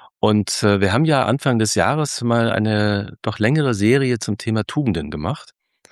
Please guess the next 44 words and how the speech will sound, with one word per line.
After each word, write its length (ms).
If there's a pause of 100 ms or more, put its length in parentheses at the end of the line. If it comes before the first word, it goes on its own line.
(400)
Und 140
Ryan 260
Holiday 340
hat 220
jetzt 280
gerade 300
vier 240
Bücher 360 (260)
rausgebracht, 800 (520)
wo 200
er 180
die 100
Kardinaltugenden 1000
durchgesprochen 680
hat. 240 (680)
Und 100
wir 80
haben 100
gesagt, 200
wir 80
nehmen 200
die 80
jetzt 160
einfach 220
mal. 220 (800)
Wir 100
nehmen 220
die 240
und 240 (160)
gucken 280
die 300
uns 300
mal 160
an 520
und, 560
äh, 240
wollen 200
die 100
für 180
euch 220
so 100
ein 40
bisschen 240
aufbereiten, 760